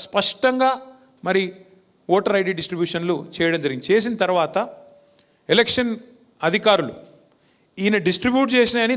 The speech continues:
దొంగ ఐడీ కార్డులు, ఫేక్ ఐడీ కార్డ్స్ అని చెప్పి కేసు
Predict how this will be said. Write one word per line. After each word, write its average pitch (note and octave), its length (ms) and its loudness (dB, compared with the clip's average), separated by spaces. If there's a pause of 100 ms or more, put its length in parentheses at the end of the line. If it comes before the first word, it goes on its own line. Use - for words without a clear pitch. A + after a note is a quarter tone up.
(120)
దొంగ G#3 200 4 (120)
ఐడీ C4 240 0
కార్డులు, G3 340 2 (420)
ఫేక్ C4 300 2 (520)
ఐడీ G#3+ 300 2 (100)
కార్డ్స్ F#3+ 320 2
అని F3+ 120 -2
చెప్పి F3 240 0 (380)
కేసు G3+ 220 2